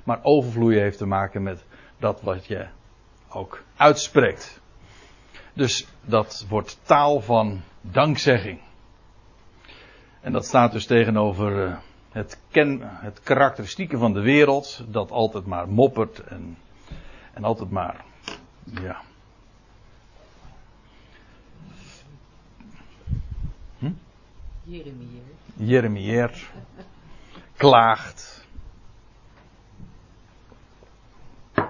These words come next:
Speaker 1: Ik ken al wel andere woorden, maar die, eh, die laat ik maar eventjes. Maar het staat zo haaks op genade. En dat, eh,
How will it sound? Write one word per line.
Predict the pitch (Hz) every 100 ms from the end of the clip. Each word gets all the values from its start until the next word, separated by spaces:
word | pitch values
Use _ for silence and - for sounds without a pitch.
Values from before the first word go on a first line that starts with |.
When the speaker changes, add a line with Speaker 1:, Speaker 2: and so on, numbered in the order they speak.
| - - - - -
Speaker 1:
Ik | - - - 110
ken |
al | 101
wel | 95 107
andere | 107 104
woorden, | 98 101 95 92
maar | 87 82
die, | 92 87 87
eh, | 82 76 - - - - _ _ _ - - - - - -
die | - 90
laat | 85 87
ik | 85
maar | 90
eventjes. | 87 82 80 85 - - - - - - - - - - - - -
Maar | 139 151 143 - - - - - - - _ - - - -
het | - 156
staat | - 160 143 -
zo | 117 139 202 196
haaks | 156 175 156 -
op | 131 113 -
genade. | - - 113 101 92 87 - - - -
En | - 107 101
dat, | 98 101 -
eh, | -